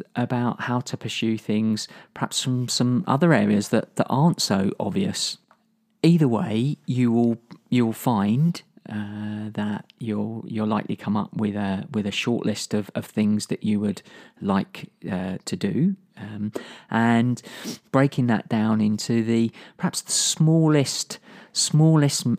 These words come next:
amount of the thing. So if it's a behavioural improvement, what would,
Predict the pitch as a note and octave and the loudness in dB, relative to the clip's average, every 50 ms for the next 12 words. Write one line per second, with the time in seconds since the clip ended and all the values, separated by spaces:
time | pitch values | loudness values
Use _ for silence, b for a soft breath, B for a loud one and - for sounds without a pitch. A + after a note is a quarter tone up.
0 | - - A2+ A2 A2+ A2+ A#2+ A2+ A2+ G#2+ G#2+ G#2 F#2 - - - - - b b | -2 -2 0 0 2 2 2 2 2 2 2 0 0 -2 -6 -8 -8 -10 b b
1 | b b b _ - - G#2+ F#2+ - - G#2+ G#2+ - - - - G2+ F2+ F#2+ G#2 | b b b _ -8 -6 -6 -6 -6 -6 -6 -6 -6 -6 -4 -2 0 0 2 2
2 | B2 D3 D3+ C3+ - G#3 G2 G2 G#2+ - - - - G2+ F2 F#2+ F#2 - - G#2+ | 2 0 0 -2 -2 -4 -4 -4 -4 -6 -6 -6 -4 -4 -4 -4 -6 -4 -2 0
3 | G#2+ G#2 G2+ G#2+ G2 G2 G2 G#2 G#2 G#2 G#2 - - G2+ F#2+ F#2+ - - G2+ G2 | 0 0 0 -2 -2 -2 -2 -2 -4 -4 -4 -4 -4 -4 -4 -4 -4 -2 -2 -2
4 | F#2+ - G2 G2+ G#2+ F3 E3+ D#3+ D#3+ - - D3 C#3 C3+ | -2 0 0 0 0 0 0 0 0 2 2 2 0 0